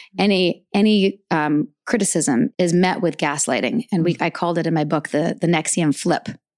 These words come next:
Speaker 2: Mm.
Speaker 1: right? If I, if I were to say, you know, "I, I don't, I don't know how I feel about X, Y, and Z." "Well, you, you seem that reactive. You should get an E M on that and, um, or, you know, or sit with that or journal on it. You seem invested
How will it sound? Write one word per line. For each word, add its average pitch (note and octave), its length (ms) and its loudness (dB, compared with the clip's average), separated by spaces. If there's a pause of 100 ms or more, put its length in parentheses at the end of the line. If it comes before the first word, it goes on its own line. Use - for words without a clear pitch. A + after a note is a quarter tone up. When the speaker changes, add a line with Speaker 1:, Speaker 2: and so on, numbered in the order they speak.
(100)
Speaker 2:
Mm. F3+ 480 -4
Speaker 1:
right? D#3+ 380 0
If - 260 -4
I, E3+ 140 0
if F3 340 -2
I E3 120 0
were E3+ 140 0
to E3 80 0
say, D#3 440 0 (400)
you F#3+ 80 2
know, F3 80 4
"I, D#3+ 240 2
I F#3+ 80 0
don't, G#3 320 0
I F#3 100 0
don't G3+ 300 0 (100)
know F3+ 240 2
how E3+ 180 0
I E3 120 0
feel F3+ 260 -2
about D#3+ 220 0
X, D#3 200 -4
Y, E3 120 0
and D#3+ 120 0
Z." F3 280 2
"Well, G#3+ 240 0
you, F#3+ 160 0 (100)
you F#3 140 0
seem F#3 320 2
that E3+ 220 0 (460)
reactive. E3+ 520 0
You G3 60 0
should E3 160 -2
get D#3+ 140 0
an E3 80 2
E D#3+ 140 2
M D3 180 2
on D3+ 140 2
that F3+ 300 0 (520)
and, D#3 460 0
um, D3 220 2
or, C#3+ 60 2
you F3 80 4
know, D3+ 80 2
or E3 100 0
sit - 240 -2
with E3+ 140 -2
that D#3+ 200 0
or F3 80 0
journal D#3+ 400 0
on D#3 160 0
it. A3+ 220 0 (480)
You F3+ 120 2
seem G3 220 4
invested F#3+ 560 2